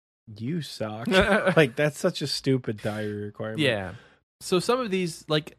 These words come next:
Speaker 2: I say base twenties, but like Oxy said, there's some that are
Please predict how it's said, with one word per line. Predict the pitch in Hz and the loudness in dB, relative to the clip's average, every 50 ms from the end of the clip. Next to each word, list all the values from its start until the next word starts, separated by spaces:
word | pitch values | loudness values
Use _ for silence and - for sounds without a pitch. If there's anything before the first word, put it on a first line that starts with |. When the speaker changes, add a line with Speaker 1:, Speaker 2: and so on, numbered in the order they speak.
| - | 0
Speaker 2:
I | - 147 156 | 2 2 2
say | - - 214 180 | 4 2 2 2
base | 139 - _ _ 131 135 135 131 - - | 0 0 _ _ 0 2 2 0 -4 -8
twenties, | - - - 120 110 113 113 123 127 135 - - _ _ _ _ _ _ _ _ _ _ _ | -8 -4 -2 0 0 0 -2 -4 -6 -8 -12 -18 _ _ _ _ _ _ _ _ _ _ _
but | 156 143 | 2 2
like | 139 131 117 | 2 2 2
Oxy | 110 107 - - | 0 -2 -4 -8
said, | 117 - - - - - _ _ _ _ | -12 -10 -10 -10 -10 -12 _ _ _ _
there's | - 143 147 139 | 4 4 4 4
some | - 165 151 147 139 | 2 2 2 4 4
that | 135 131 123 | 4 4 4
are | 120 117 113 113 | 4 2 2 0